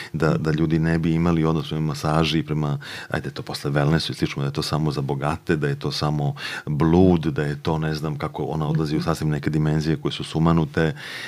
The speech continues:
nego, e, prilozi o svim masažama, slikanje, em, demistifikacija kroz, kroz, kroz,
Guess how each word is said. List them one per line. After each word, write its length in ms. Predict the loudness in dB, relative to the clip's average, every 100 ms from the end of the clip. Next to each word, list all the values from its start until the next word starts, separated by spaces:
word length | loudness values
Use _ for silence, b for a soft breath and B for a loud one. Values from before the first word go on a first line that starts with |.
| -4
nego, 480 | -2 0 0 0 -2 B B
e, 40 | -8 -6 -4 -6 -8 _
prilozi 460 | -2 2 4 4 4
o 60 | 2
svim 300 | 0 0 0
masažama, 720 | 0 0 0 0 0 -2 -2
slikanje, 800 | -2 -2 -2 0 0 0 0 -2 B B -8
em, 420 | -6 -4 -2 -4 B B -4
demistifikacija 1300 | 0 2 0 -2 -2 -2 -2 -2 -2 2 2 0 -4
kroz, 340 | -8 -8 -8 -8
kroz, 340 | -4 -4 -6 -8
kroz, 400 | -4 -2 -2